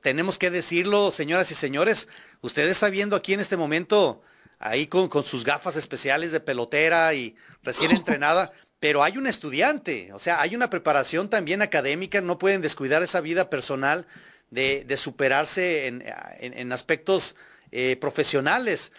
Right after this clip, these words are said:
Speaker 1: Así de que platícanos un poquito para que las niñas también que te ven, pues sepan que no nomás es, es estar jugando, ¿no? También hay que estarnos preparando de otras formas.
Speaker 2: Sí, claro, este,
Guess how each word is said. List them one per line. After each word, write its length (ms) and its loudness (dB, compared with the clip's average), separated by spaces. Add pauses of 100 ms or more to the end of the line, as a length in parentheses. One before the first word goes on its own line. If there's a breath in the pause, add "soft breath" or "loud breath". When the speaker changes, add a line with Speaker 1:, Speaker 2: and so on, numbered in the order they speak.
(220 loud breath)
Speaker 1:
Así 240 -2
de 100 2
que 140 0
platícanos 520 0
un 60 -6
poquito 380 -4
para 180 2
que 100 -2
las 120 2
niñas 260 -2
también 300 0
que 100 0
te 140 2
ven, 320 2 (320 soft breath)
pues 160 -4
sepan 280 0
que 140 -4
no 80 -2
nomás 240 2
es, 320 -4
es 160 2
estar 220 0
jugando, 480 2
¿no? 120 -4
También 280 -2
hay 80 -2
que 80 -4
estarnos 320 0
preparando 500 2
de 80 0
otras 240 -4
formas. 480 -2 (1000)
Speaker 2:
Sí, 120 6
claro, 360 8
este, 880 8